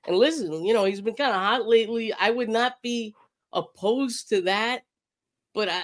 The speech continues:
I, I need a pick back, man. I, I, too many deals we're doing that we don't get back a pick. I, I don't think a second rounder would do it for me.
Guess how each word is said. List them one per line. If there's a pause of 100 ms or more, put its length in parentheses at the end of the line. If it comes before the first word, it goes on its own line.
I,
I
need
a
pick
back,
man.
I,
I,
too
many
deals
we're
doing (320)
that
we
don't
get
back
a
pick. (460)
I,
I
don't
think
a
second
rounder
would
do
it
for
me.